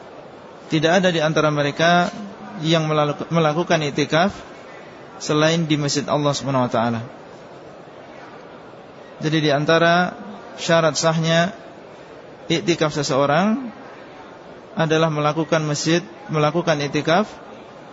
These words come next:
di masjid Allah. Dan masjid yang paling afdal digunakan untuk i'tikaf adalah tiga masjid. Al-Masjidil Haram,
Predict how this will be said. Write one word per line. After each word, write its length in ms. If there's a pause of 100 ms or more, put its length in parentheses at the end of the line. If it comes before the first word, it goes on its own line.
(200)
di 160
masjid 320
Allah. 480 (1500)
Dan 240
masjid 320
yang 160
paling 240
afdal 560 (1500)
digunakan 560
untuk 160
i'tikaf 480
adalah 320
tiga 320
masjid. 320 (1600)
Al-Masjidil 560
Haram, 480